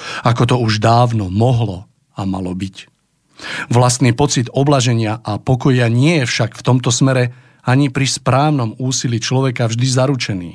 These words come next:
Nebol by ani prospešný, pretože ten, komu zrazu začne všetko kvitnúť pod rukami, by mohol znovu upadnúť v duchovnej pýche. Vďaka svojej nadobudnutej čistote –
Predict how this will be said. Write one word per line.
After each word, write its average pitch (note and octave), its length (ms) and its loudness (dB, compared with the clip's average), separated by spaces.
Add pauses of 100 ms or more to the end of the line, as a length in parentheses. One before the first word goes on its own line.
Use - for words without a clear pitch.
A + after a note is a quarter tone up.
(760)
Nebol C#3+ 300 2
by A#2 160 0
ani A2+ 240 0
prospešný, A#2 800 -2 (340)
pretože G#2+ 480 -2
ten, A#2 400 0 (320)
komu G#2+ 320 0
zrazu B2 380 2
začne A2+ 340 0
všetko B2 400 0
kvitnúť B2 560 0
pod B2 160 0
rukami, A#2+ 480 0 (320)
by D3+ 140 4
mohol C3+ 320 0
znovu B2+ 420 0
upadnúť A#2 720 -2 (100)
v A2 160 -10
duchovnej G#2+ 540 -2
pýche. G#2 500 -4 (880)
Vďaka A#2+ 320 2
svojej A#2+ 540 2
nadobudnutej B2 840 0
čistote – A2+ 720 -4